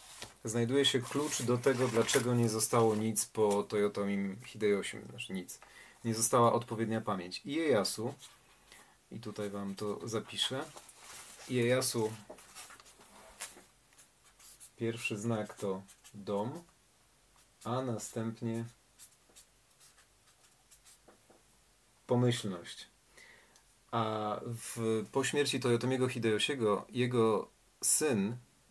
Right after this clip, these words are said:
ufundował dzwon do jednej ze świątyni, na którym w, umieszczono inskrypcję, a,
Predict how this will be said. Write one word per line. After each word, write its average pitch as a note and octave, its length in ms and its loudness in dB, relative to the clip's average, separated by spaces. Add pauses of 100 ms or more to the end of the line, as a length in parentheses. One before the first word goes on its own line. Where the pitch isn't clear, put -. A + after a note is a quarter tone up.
ufundował A#2 840 4 (200)
dzwon A2 520 2
do G2+ 180 -2
jednej G2+ 340 0
ze G2+ 180 -4
świątyni, G2+ 640 -4 (920)
na A#2 140 -2
którym C#3+ 600 -2 (760)
w, B2 520 -14 (140)
umieszczono B2 560 0
inskrypcję, B2+ 960 0 (1800)
a, A2 300 -4